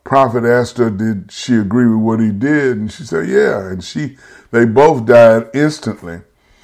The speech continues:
But what drew me to this scripture was what, what happened in verse twelve, after they buried them.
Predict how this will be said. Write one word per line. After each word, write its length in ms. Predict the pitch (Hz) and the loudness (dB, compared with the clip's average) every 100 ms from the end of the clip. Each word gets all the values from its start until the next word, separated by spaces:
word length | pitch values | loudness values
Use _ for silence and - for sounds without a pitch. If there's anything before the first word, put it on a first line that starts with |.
| _ _ | _ _
But 100 | 120 | 0
what 260 | 131 143 113 | 4 2 2
drew 220 | 120 202 | 2 4
me 140 | 233 | 4
to 180 | 196 147 | 2 0
this 200 | 120 107 | 2 0
scripture 580 | - 120 110 - 101 101 _ _ _ _ _ _ _ _ - | -2 -4 -4 -8 -16 -18 _ _ _ _ _ _ _ _ -6
was 200 | 113 104 | -4 0
what, 480 | 135 135 - _ | 0 0 -4 _
what 240 | 113 120 117 | -6 -4 -2
happened 400 | 127 123 113 110 | -2 -4 -2 -4
in 80 | 92 | -2
verse 320 | 110 107 - | -4 -4 -6
twelve, 540 | - 73 76 87 80 - _ _ _ _ _ _ _ | -8 -6 -4 -6 -12 -20 _ _ _ _ _ _ _
after 380 | 113 120 123 120 | -8 -6 -4 -4
they 160 | 117 113 | -4 -4
buried 580 | 104 131 147 135 107 87 | -2 0 2 0 -2 -10
them. 280 | 87 - | -16 -16